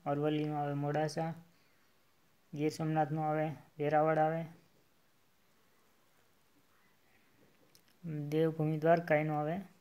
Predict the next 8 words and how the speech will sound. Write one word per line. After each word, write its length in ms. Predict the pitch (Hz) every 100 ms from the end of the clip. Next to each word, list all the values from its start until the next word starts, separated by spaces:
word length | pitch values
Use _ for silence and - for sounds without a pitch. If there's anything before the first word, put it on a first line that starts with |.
| _ _ _ _ _ _ _ 202 _ _ _ -
ખંભાળિયા 520 | 147 143 151 151 156
અને 100 | 151
મહીસાગરનું 840 | 147 151 151 147 143 139 147 190 190 _ - _ -
લુણાવાડા. 560 | 147 139 143 156 151 - _ - _ _ _ _ _ _ _ _ _ _ _ _ _ _ _ _ _ _ _ _ _ _ _ _ _ _ _ _ _ _ _ _ _ _ _ _ _ _ _ _ _ - - _ -
શ્રી 380 | - 180 185 196
બી 220 | 175 180
સી 320 | 170 202 196
રોય 340 | 190 208 175